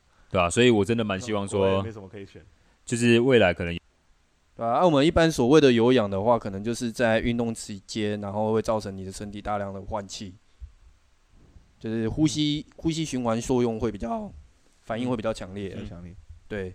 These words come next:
Speaker 3: 啊，像爆发力的话，它可能就是短时间内。对，那我们一般的话，我们就是会以时间嘛，然后或者是以所谓的次数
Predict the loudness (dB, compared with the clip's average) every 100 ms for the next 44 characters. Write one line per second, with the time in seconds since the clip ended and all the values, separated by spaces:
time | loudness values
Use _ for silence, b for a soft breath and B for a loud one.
0 | -6 -2 2 2 4 4 4 2 2 4
1 | 4 4 2 0 -4 -10 -8 -6 -6 -6
2 | -10 _ -6 -6 -6 -8 -4 -4 -2 -4
3 | -8 _ -20 _ _ _ _ -8 -8 -8
4 | _ 0 2 4 2 2 0 0 0 0
5 | 0 0 0 0 2 0 0 2 4 2
6 | -4 -8 -6 -4 -4 -2 -4 -4 -10 -14
7 | -14 -14 -14 -12 -8 -6 -8 -10 -16 _
8 | _ -8 -4 0 0 -2 -4 -8 -12 -14
9 | -16 -18 -20 -20 _ _ _ _ -12 -2
10 | 0 0 0 0 -2 -4 -6 -4 -4 -4
11 | -8